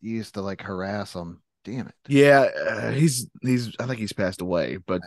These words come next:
Speaker 1: No longer with us. All right.
Speaker 2: yeah, short, a short guy, but he was, uh, very famous to put that team together. Uh, but yeah, he was very high on Tony Kukoc, and I guess that just really annoyed Pippen and Jordan, and they're like, "Well, we're gonna make a, a statement <laughs> here."
Speaker 1: Jerry Krause.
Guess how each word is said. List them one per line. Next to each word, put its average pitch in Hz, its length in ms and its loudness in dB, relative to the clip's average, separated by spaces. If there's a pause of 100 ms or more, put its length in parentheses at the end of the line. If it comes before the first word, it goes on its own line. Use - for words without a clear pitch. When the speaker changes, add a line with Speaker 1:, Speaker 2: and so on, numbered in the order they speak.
(160)
Speaker 1:
No 131 120 -2
longer 120 280 0
with 92 220 -6
us. - 340 -12 (160)
All 110 100 -6
right. 123 80 6
Speaker 2:
yeah, 107 180 6
short, 160 340 6
a 135 60 6
short 185 280 6
guy, 139 380 6
but 120 180 0
he 131 60 6
was, 117 240 2
uh, 107 260 6
very 127 200 4
famous 123 260 0
to - 60 -12
put 120 160 -2
that 113 120 2
team 113 160 -2
together. 92 480 0 (160)
Uh, 117 220 2
but 113 220 0
yeah, 131 200 6
he 156 140 6
was 190 160 6
very 160 300 6
high 139 320 2
on 143 160 0
Tony 139 300 0
Kukoc, 135 680 2 (100)
and 117 140 4
I 120 80 4
guess 123 180 2
that 123 140 2
just 120 360 -2 (120)
really 120 240 4
annoyed 110 440 4 (140)
Pippen 110 300 2
and 107 100 0
Jordan, 107 280 2
and 98 60 -2
they're 98 80 -2
like, 95 140 2
"Well, 101 120 0
we're 104 80 2
gonna 95 180 0
make 87 180 -4
a, 85 80 -6 (320)
a 95 180 0 (380)
statement - 520 -2
<laughs> - 20 -20
here." 185 200 4 (260)
Speaker 1:
Jerry 135 360 2
Krause. - 680 -10